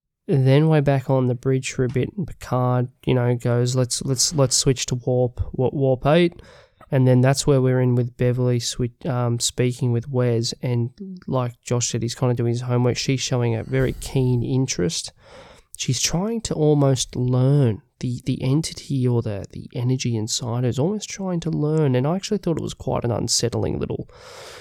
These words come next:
scene, to be honest. I thought it was a well set up kind of thing to go, "Oh, this, this new life form or whatever it is,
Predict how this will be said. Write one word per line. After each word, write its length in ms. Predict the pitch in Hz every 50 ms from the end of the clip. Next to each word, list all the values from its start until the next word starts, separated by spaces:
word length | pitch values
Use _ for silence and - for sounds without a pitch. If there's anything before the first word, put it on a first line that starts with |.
| - _
scene, 680 | - - - - - - 123 151 165 170 - - - -
to 120 | - -
be 160 | - - 139
honest. 360 | - 131 139 - - - - -
I 80 | -
thought 160 | 113 - 147
it 40 | 156
was 120 | 147 131 135
a 60 | 131
well 300 | 123 131 131 127 127 123
set 240 | - - - 131 123
up 160 | 127 - -
kind 180 | - 131 123
of 80 | 123 120
thing 220 | - 127 123 123
to 60 | 123 120
go, 220 | 127 123 123 117
"Oh, 180 | 120 123 123 120
this, 320 | 120 123 117 - - -
this 320 | - - 127 - - -
new 260 | - 127 131 131 131 123
life 380 | 127 120 117 113 117 120 120
form 240 | - - 135 123 113
or 100 | 104 98
whatever 280 | 104 110 120 123 131 127
it 80 | 123 127
is, 260 | 120 120 113 -